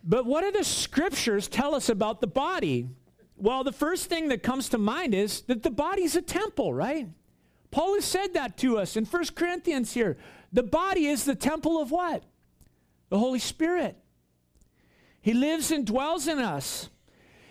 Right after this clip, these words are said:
And we know that the reality for the Christian, for the follower of the Lord Jesus Christ, what we do in the body affects us spiritually.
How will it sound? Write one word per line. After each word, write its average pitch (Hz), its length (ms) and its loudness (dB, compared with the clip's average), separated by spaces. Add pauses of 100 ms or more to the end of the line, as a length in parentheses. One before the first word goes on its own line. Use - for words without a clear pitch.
(160)
And 208 160 0
we 277 140 2
know 339 240 2
that 349 180 -2
the 285 80 0
reality 247 800 2
for 240 240 -2
the 220 80 0
Christian, 247 840 -2
for 233 160 -2
the 214 100 0
follower 277 640 0
of 214 140 -2
the 220 60 0
Lord 226 280 2
Jesus 226 480 0
Christ, 247 560 -4 (440)
what 220 360 2
we 262 220 4
do 269 500 4
in 240 300 0
the 214 100 4
body 262 640 0
affects 269 640 -4
us 277 140 0
spiritually. 190 800 -2